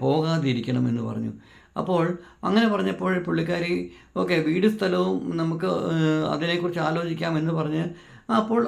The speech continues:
ഒന്ന്, ആ, ആ, അയഞ്ഞു, ഒന്ന് ഒതുങ്ങി. ഞാൻ ആ രീതിയിലേക്ക് പറഞ്ഞപ്പോഴേക്കും അടുത്ത ദിവസം, രണ്ട് ദിവസം തന്നെ വീടും സ്ഥലവും വിൽക്കുവാനുള്ള ആളെയും കൊണ്ടാണ്, ആ, മരുമകൾ വന്നത്. അപ്പോൾ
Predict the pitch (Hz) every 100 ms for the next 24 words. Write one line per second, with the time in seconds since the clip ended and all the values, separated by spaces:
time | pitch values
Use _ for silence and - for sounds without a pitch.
0 | 233 220 220 220 214 214 - 208 196 190
1 | 185 185 - 185 196 202 208 214 170 170
2 | 160 156 151 165 170 180 185 170 160 160
3 | 156 135 127 120 127 117 110 - - -
4 | 175 185 202 233 214 190 180 180 196 190
5 | - 175 175 175 160 156 175 175 170 165
6 | 143 135 151 156 151 143 143 139 - 135
7 | 123 143 156 165 170 165 139 127 131 135
8 | - 131 123 123 120 120 127 135 139 117
9 | 117 147 - - - - 160 214